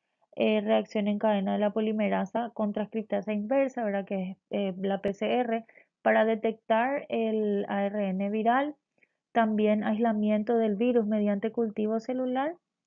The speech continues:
y lo que ya habíamos, eh, dicho es que las muestras de estos pacientes son de muy alto riesgo, entonces se requieren en laboratorios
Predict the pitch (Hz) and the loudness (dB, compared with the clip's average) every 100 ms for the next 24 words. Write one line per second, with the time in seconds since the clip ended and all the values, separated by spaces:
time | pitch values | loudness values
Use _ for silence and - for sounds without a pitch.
0 | _ 226 240 233 233 220 214 208 220 233 | _ 0 2 2 2 2 4 4 2 0
1 | 233 247 226 214 214 208 202 247 240 294 | -4 -2 -2 0 0 0 0 -2 -2 -4
2 | 320 _ _ _ - 214 214 247 233 214 | -6 _ _ _ -4 -2 2 4 4 2
3 | 220 233 262 240 208 233 226 240 233 214 | 2 2 2 2 0 -2 0 0 0 -2
4 | 208 226 214 208 220 202 208 208 196 226 | 0 -2 -2 0 0 0 0 0 0 -2
5 | 220 196 202 220 240 254 220 202 214 233 | -2 0 2 0 -2 -2 -2 -2 -2 0
6 | 226 233 - 226 240 247 285 - - - | 2 0 0 2 4 2 0 -6 -20 -20
7 | _ - 226 208 202 196 190 185 196 202 | _ -2 2 4 4 2 0 0 2 2
8 | 220 220 214 202 208 240 294 | 4 2 2 0 4 4 2